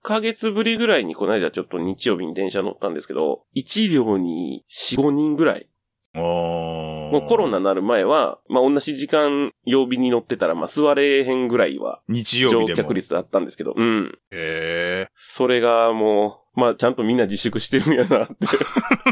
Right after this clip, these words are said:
Speaker 1: <laughs> 偉いなって思いましたね。ちょっと用事があったんで、
Speaker 2: なるほど。
Speaker 1: はい、乗ったんですけど。
Speaker 2: あとね、もう一ついただいてるんです、杉ちゃまさん。
Speaker 1: あ、はい。
Speaker 2: もう一つ行ってみましょうか、じゃあ。
Speaker 1: はい、行きましょ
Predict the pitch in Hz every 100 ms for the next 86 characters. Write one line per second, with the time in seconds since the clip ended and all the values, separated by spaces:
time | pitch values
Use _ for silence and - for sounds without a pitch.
0 | - 247 - 233 - - 233 - - -
1 | - - - - 117 101 95 131 - 107
2 | 110 113 - 82 87 87 - - - -
3 | 92 107 110 - 98 95 90 87 - 98
4 | 92 95 85 92 - 90 80 - 76 73
5 | - _ _ _ _ - 226 - 170 117
6 | 90 - - 233 320 - 339 131 98 92
7 | 90 87 92 80 80 165 135 82 73 76
8 | - 73 - _ _ _ - 156 156 180
9 | 180 90 - 139 135 107 82 78 78 71
10 | _ - 143 123 110 120